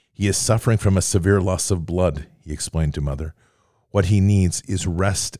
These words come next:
and nourishment." Relaxation was now beginning to replace suspicion. Even to me, all the soldiers looked very young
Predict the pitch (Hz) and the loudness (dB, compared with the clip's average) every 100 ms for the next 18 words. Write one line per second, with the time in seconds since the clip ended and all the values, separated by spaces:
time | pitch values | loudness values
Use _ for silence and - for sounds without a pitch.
0 | - 87 85 85 85 - - 73 - - | -2 0 0 0 -2 -4 -8 -10 -12 -18
1 | _ _ _ _ _ _ _ _ _ - | _ _ _ _ _ _ _ _ _ -20
2 | - _ _ - 104 110 113 - 110 - | -20 _ _ -4 0 2 2 2 2 2
3 | 107 98 90 95 98 95 92 98 95 92 | 2 2 2 0 2 0 0 0 0 -2
4 | 90 - 95 92 - - - 90 - 73 | -4 -2 -2 -2 -2 -4 -2 -2 -2 -8
5 | - _ - 107 110 - 98 101 90 80 | -10 _ -4 0 0 0 0 2 2 0
6 | 90 92 98 - 98 92 87 80 90 76 | 0 0 0 -2 0 0 -2 -2 -4 -4
7 | 76 92 101 95 85 90 87 | -4 0 0 0 0 0 0